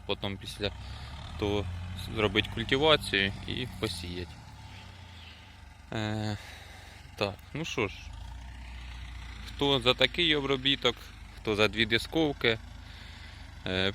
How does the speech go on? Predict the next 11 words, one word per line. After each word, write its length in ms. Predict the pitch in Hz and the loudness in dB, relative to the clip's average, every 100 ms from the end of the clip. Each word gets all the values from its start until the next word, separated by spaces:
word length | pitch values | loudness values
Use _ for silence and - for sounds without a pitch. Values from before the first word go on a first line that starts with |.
| - | 2
пишіть, 340 | 117 - 113 | 2 4 2
коментуйте. 840 | - 113 120 - 151 147 - 123 120 - - - - - - - - - 104 | 2 4 4 2 4 4 4 2 2 -8 -16 -18 -18 -18 -12 -12 -12 -4 4
Е, 160 | 98 | 4
не 140 | 101 110 | 4 2
забудьте 400 | 113 110 - 101 | 2 0 4 4
підписуватися. 840 | 107 - 143 - 117 104 - 107 - - - - - - - - - | 4 2 0 2 2 2 2 -2 -2 -8 -10 -10 -10 -10 -10 -12 0
Приємно, 420 | 110 107 104 98 | 6 8 8 6
як 160 | 95 98 - | 8 8 6
трошки 320 | 98 - 101 | 0 4 2
збільшується, 680 | 101 131 - 104 95 - 104 - - - | 4 2 6 4 6 4 2 0 -16 -8
е, 540 | - 95 95 92 92 | -2 0 0 0 -2